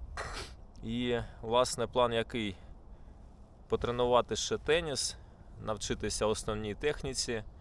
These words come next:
досягти рівню, щоб, ну, просто можна було комфортно грати, щоб була цікава гра, а потім, е, переключитись на щось інше, і, можливо, це якраз і буде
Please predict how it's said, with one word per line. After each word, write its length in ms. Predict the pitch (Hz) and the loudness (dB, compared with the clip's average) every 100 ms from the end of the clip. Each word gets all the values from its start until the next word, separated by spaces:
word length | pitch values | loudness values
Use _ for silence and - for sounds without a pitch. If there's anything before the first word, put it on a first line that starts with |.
| - - - - | -14 -14 -10 -4
досягти 520 | 107 113 - 120 110 | -2 0 -2 -2 0
рівню, 340 | 113 107 101 | 0 -2 -4
щоб, 200 | - 98 - - - - | -4 -6 -8 -18 -20 -10
ну, 100 | - | -6
просто 380 | - 135 - 113 | 0 2 2 0
можна 300 | 107 104 104 | 0 0 0
було 280 | 92 98 95 | -2 0 0
комфортно 580 | - 110 123 113 107 98 | 0 0 2 2 2 -2
грати, 420 | 120 139 - 151 - - - - | 2 0 0 -6 -10 -20 -20 -18
щоб 180 | - 98 | -12 -6
була 280 | 101 98 95 | 0 0 0
цікава 580 | - 104 107 107 120 123 | -2 2 6 6 6 2
гра, 320 | 127 131 139 - - - - - - - - | 2 2 0 -12 -20 -20 -20 -20 -20 -20 -6
а 100 | 98 | -6
потім, 640 | - 135 - 123 117 113 | 0 0 0 -2 -4 -2
е, 420 | 110 110 107 107 107 - - - | 2 2 2 0 -2 -10 -16 0
переключитись 960 | 107 104 107 101 113 - 101 - - - - | 2 2 -2 -4 -4 -2 -4 -4 -8 -12 -8
на 160 | 104 101 | -4 -2
щось 300 | 110 101 113 | -2 -2 -4
інше, 460 | 127 135 127 110 | -4 -4 -2 -2
і, 60 | 98 | -2
можливо, 520 | 98 101 104 104 101 | -4 -4 -2 -2 -2
це 220 | - 110 | -2 -2
якраз 400 | 101 95 98 95 | 0 0 -2 -4
і 40 | 101 | -6
буде 360 | 95 98 92 | -6 -4 -4